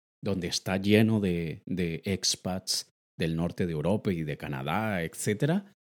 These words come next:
Y eso ya me ayuda a tener un ambiente mucho más de,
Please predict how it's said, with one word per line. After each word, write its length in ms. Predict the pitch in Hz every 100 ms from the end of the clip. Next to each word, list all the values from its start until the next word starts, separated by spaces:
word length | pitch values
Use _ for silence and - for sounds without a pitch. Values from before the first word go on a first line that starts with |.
| _ _ _ _
Y 120 | 101 98
eso 200 | - 110
ya 200 | 98 117
me 120 | 117
ayuda 320 | 98 143 139
a 60 | 123
tener 220 | 104 110
un 140 | 123
ambiente 520 | 113 104 107 110 110 107
mucho 300 | 110 - 104
más 340 | 101 98 -
de, 280 | 110 101